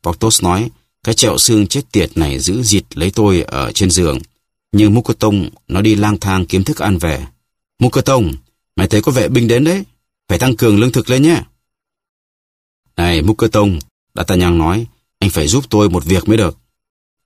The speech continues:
"Thưa ông, việc gì ạ?" "Anh phải giúp tôi huấn luyện cho thằng, à, Planchet,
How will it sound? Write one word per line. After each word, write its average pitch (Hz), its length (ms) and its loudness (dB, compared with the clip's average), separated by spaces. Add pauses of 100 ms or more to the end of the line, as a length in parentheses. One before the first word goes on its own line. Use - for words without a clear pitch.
(120)
"Thưa 127 120 0
ông, 120 120 2
việc 95 140 0
gì 95 180 2
ạ?" 87 220 -4 (720)
"Anh 101 160 0
phải 78 100 -2
giúp 120 220 -2
tôi 101 260 2
huấn 95 280 0
luyện 131 160 0
cho 98 100 -4
thằng, 78 280 0
à, 76 100 -2
Planchet, 98 640 0